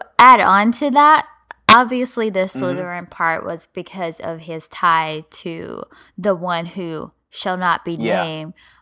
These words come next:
Speaker 1: But I think it
Speaker 2: Yeah,
Speaker 1: was
Speaker 2: yeah.
Speaker 1: brave of him to say, "No,
Speaker 2: Mm-hmm.
Speaker 1: I'm not gonna accept what you tell me.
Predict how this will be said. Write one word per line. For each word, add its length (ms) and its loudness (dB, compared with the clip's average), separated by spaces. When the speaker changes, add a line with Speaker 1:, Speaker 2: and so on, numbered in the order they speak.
Speaker 1:
But 420 0
I 140 4
think 240 -6
it 80 0
Speaker 2:
Yeah, 60 0
Speaker 1:
was 200 0
Speaker 2:
yeah. 100 -8
Speaker 1:
brave 760 -4
of 180 -4
him 360 -2
to 220 -6
say, 240 -6
"No, 160 -4
Speaker 2:
Mm-hmm. 60 2
Speaker 1:
I'm 180 -2
not 300 -8
gonna 280 -10
accept 640 -8
what 300 -10
you 80 -12
tell 380 -4
me. 380 -14